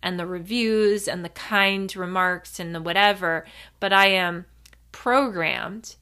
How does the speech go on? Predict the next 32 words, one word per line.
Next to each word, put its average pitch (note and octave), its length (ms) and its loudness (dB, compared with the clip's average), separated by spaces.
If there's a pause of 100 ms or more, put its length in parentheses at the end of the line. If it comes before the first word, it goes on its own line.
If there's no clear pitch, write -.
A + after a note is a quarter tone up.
and F#3 160 -4
she - 240 -2
called F#3+ 420 0
it F3+ 200 -2
your F#3+ 140 -2
spidey G3+ 600 2
sense. - 500 -10
It - 80 -8
was - 140 -10
so - 240 -6
funny - 320 -8
when E3 140 -10
she - 140 -10
explained - 380 -10
it - 120 -14
this - 240 -14
way. F3 160 -12
She's F3+ 240 -10
like, E3+ 180 -6
"Your G#3 140 0
spidey A3 520 -2
sense - 480 -6
is E3+ 140 -8
to F#3+ 120 -8
hone F#3+ 360 -4
in F#3 220 -4
on F3 420 -2 (280)
what G3+ 220 -4
needs F#3 300 -6
to F#3+ 120 -8
be E3+ 140 -6
fixed - 540 -8